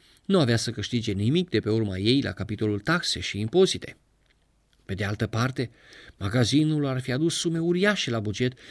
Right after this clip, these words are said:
prin taxele plătite și ar fi creat și locuri noi de muncă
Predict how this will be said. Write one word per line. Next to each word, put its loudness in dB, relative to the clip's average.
prin 2
taxele 0
plătite -4
și -2
ar 4
fi 0
creat -2
și 2
locuri 4
noi 2
de 0
muncă -2